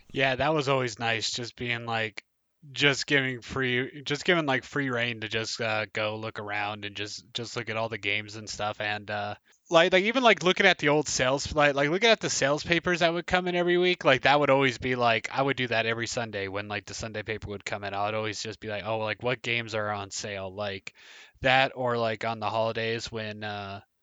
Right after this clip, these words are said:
when y-, when they would send out those big catalogs, just, like, pages upon pages of games and consoles, and it's just, it was like, and it was like,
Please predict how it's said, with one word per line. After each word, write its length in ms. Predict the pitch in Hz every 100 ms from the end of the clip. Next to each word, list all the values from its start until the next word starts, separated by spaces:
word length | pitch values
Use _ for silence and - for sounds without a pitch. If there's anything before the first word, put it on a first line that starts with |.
| _ _ _
when 200 | 113 107
y-, 120 | 113 113
when 380 | 113 110 107 107
they 120 | 110
would 140 | 110
send 200 | - 113
out 180 | 107 110
those 180 | 110 104
big 240 | - 104 -
catalogs, 920 | - 107 117 117 127 135 - - - _ -
just, 200 | 120 113
like, 180 | 110 -
pages 500 | - 120 113 110 110
upon 340 | - 117 104
pages 540 | - 117 110 107 101 104
of 180 | 98
games 560 | 98 110 110 104 98 95
and 180 | 101 98
consoles, 840 | 120 117 107 - 101 95 95 -
and 140 | 92 101
it's 120 | 101
just, 460 | 104 98 - - - _ _ _
it 100 | -
was 180 | 123 120
like, 220 | 123 123 117
and 440 | 143 143 139 139
it 60 | 151
was 160 | 139
like, 240 | 139 127